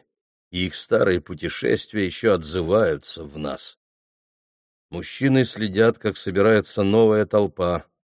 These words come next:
Позже паром может отплыть обратно. В терминал входит Дилли Хирн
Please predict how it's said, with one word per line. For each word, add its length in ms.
Позже 400
паром 380
может 420
отплыть 400
обратно. 580
В 60
терминал 540
входит 680
Дилли 520
Хирн 540